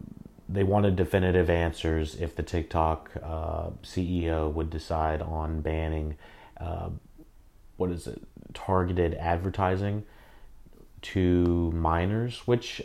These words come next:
I'm not, like, opposed to that at all, 'cause I understand, you know, the, how advertising can be damaging to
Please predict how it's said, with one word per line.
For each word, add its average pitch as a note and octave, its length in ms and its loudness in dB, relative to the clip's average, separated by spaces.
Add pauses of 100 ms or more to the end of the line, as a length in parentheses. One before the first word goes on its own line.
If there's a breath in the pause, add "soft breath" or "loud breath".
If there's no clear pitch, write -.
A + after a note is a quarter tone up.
I'm E3 180 -4
not, G2+ 300 -2
like, G#2 300 2
opposed F#2 460 0
to F#2 60 -4
that F2 200 0
at D#2+ 140 0
all, F2 280 4
'cause D#2 160 -4
I E2+ 80 0
understand, E2 640 -2
you E2 80 -4
know, D#2 220 -6
the, E2 260 -6 (1400)
how E2+ 240 -2
advertising E2+ 600 -4
can D#2+ 120 -6
be E2 100 -2
damaging D#2+ 500 -6
to D#2+ 160 -6